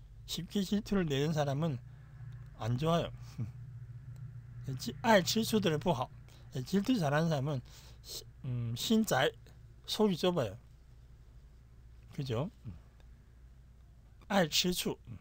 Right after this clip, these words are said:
잘 운다, 爱哭. 잘 웃는다, 爱笑. 아시겠죠? 오늘 중요한 문법 하나 배웠네요. 아, 참,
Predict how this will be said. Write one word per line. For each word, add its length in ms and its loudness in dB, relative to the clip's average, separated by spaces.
잘 220 8
운다, 480 4
爱哭. 560 4
잘 260 6
웃는다, 580 4
爱笑. 540 6
아시겠죠? 640 0
오늘 180 -4
중요한 380 0
문법 320 0
하나 120 0
배웠네요. 420 -2
아, 40 -8
참, 220 0